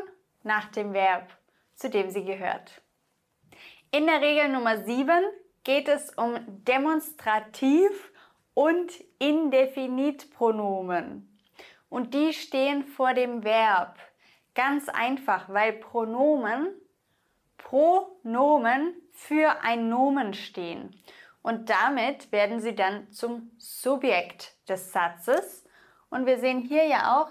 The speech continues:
Subjekt, Prädikat. Also, dass du nicht durcheinander kommst, Subjekt, Prädikat, Objekt sind Satzglieder.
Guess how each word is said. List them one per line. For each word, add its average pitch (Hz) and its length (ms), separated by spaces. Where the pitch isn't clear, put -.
Subjekt, 285 760
Prädikat. - 1000
Also, 233 280
dass 226 220
du 220 80
nicht 220 200
durcheinander 262 560
kommst, 294 400
Subjekt, 262 380
Prädikat, 214 500
Objekt 262 360
sind 202 180
Satzglieder. 262 1040